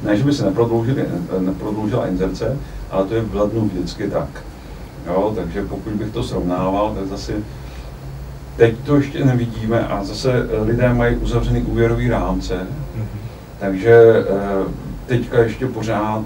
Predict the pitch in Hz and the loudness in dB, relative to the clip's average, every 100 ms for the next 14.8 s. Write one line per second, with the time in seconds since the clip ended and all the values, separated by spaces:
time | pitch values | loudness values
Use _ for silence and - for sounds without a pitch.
0 | 92 98 98 95 92 98 104 101 107 101 | -4 -4 -2 -2 -2 0 -2 -2 -4 -2
1 | 101 95 95 98 98 110 98 - - 104 | -4 -4 -4 -4 -6 -8 -10 -10 -6 0
2 | - - 90 107 107 101 90 87 98 95 | 0 0 -2 -2 -2 -2 -2 -2 -4 -6
3 | 101 95 92 92 - 95 95 90 92 92 | -6 -4 -2 -4 -4 -2 0 -2 -4 -4
4 | 92 95 92 92 - - - 95 95 98 | -6 -2 -2 -2 -6 -14 -8 -6 -4 -4
5 | 92 95 95 92 - 95 85 - 92 - | -4 -4 -2 -2 -2 -4 -4 -6 -8 -8
6 | - - - 92 95 92 87 82 - - | -8 -8 -6 -6 -2 0 0 -2 -4 -16
7 | - - - 95 92 90 87 85 98 95 | -18 -14 -6 -4 -2 -4 -4 -6 -4 -4
8 | 95 95 90 87 - 92 87 - 104 85 | -2 -2 -4 -10 -6 -6 -6 -4 -4 -4
9 | 82 - - 85 - 87 90 87 85 76 | -4 -10 -10 -10 -4 -2 -2 -2 -4 -6
10 | - 104 98 - - - 85 - 90 87 | -8 -8 -8 -8 -8 -6 -6 -6 -8 -2
11 | 110 101 - 139 - - - 98 92 - | 0 0 -2 0 2 0 2 0 -2 -6
12 | - - - - - - 123 - 107 110 | -12 -14 -16 -14 -14 0 4 6 4 2
13 | 113 98 - 95 95 98 95 87 - 95 | -2 -4 -6 -2 0 0 0 -2 -6 -6
14 | 95 92 90 - - - 98 | -4 -2 -2 -2 -8 -10 -6